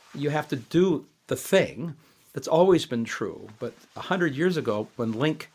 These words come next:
created the flight simulator, he profoundly improved the speed with which we could train pilots. In World War two's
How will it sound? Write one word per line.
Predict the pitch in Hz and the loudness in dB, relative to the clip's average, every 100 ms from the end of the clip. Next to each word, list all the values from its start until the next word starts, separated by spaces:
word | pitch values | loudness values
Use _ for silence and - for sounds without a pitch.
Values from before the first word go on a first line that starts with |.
| - - - | -20 -20 -10
created | - 147 143 127 | 2 6 6 4
the | 117 107 101 - _ _ _ _ _ | -2 -4 -6 -10 _ _ _ _ _
flight | - 160 156 | 0 2 2
simulator, | - - 202 180 113 95 90 117 - _ _ | 2 2 4 4 2 -2 -8 -12 -14 _ _
he | 139 | -6
profoundly | 131 131 - 160 185 175 143 | -4 -6 0 2 4 4 2
improved | 120 117 127 120 117 113 | 0 -4 -2 0 -2 -6
the | 110 | -10
speed | - 151 147 | -6 -2 0
with | 143 | 0
which | 113 117 | -2 -4
we | 113 110 | -4 -6
could | 107 | -8
train | - 110 107 | -6 -6 -4
pilots. | 208 202 - - | -4 -4 -6 -6
In | |
World | 127 139 | -4 -2
War | 135 120 | 0 -2
two's | - 180 131 120 - | -2 0 0 -2 -6